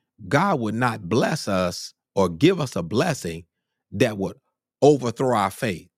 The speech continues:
Praise God. Hmm? God wouldn't give us something, and sometimes we say,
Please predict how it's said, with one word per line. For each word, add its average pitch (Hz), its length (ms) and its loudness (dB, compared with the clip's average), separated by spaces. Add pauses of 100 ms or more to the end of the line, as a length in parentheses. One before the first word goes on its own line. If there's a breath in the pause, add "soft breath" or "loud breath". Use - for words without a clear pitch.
(540)
Praise 233 260 0
God. 104 300 -6 (340)
Hmm? 185 200 0 (1800 loud breath)
God 190 300 0
wouldn't 151 300 2
give 165 240 4
us 120 160 -2
something, 92 460 -6
and 92 80 -6
sometimes 135 500 -4
we 123 100 -2
say, 98 340 -6